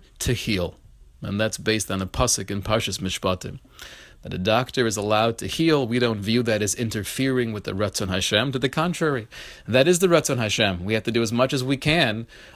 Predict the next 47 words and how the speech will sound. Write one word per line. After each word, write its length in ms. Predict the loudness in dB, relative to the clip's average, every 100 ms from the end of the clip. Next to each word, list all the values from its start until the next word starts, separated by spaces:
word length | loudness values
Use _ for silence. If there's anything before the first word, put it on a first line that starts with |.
| 0
al 140 | 0
pi 220 | 2 0 4
derech 280 | 4 4
hateva, 680 | 2 0 4 2 4 2 2 -6 -20 -12 -2
based 280 | 2 2 2
on 60 | -2
the 80 |
natural 480 | 0 2 0 2 2
resources 540 | 2 2 2 2 0 -2
we 160 | -4
have, 360 | -4 -2 -2 -4
to 100 | -8
cure 260 | -2 -2
people, 360 | 0 -2 -2 -6
to 140 | -4
heal 260 | 0 2 0
people, 360 | -2 -4 -4 -12
to 100 | -6
make 240 | -4 -4
them 220 | -4 -4
feel 240 | -2 0 0
better. 320 | 0 -6 -10 -20 -20 -20 -20 -20 -20 -20 -20
However, 360 | 0 4 6 4
said 240 | 6 4
the 100 | 2
Gra, 520 | 0 6 6 8 4 0 -12 2
all 200 | 8 8
we 140 | 6 4
see 240 | 4 2
from 200 | 0 4
that 200 | 4 4
Gemara 460 | 0 4 4 4 4
is 80 |
that 100 | 2
a 80 | -2
doctor 540 | 2 4 4 2 0 2
has 240 | 2 0
permission 600 | -2 -2 2 0 2 -2
to 140 | -2 -4
heal. 540 | 0 2 4 4 0 -6 -6
A 100 | -2
doctor 600 | 0 4 6 6 2 0
never 540 | 2 4 4 6 4 4
has 360 | 6 4 4
permission 720 | 0 0 2 2 2 2 0 0
to 140 | -2
predict. 800 | -2 0 0 2 0 0 -10 -14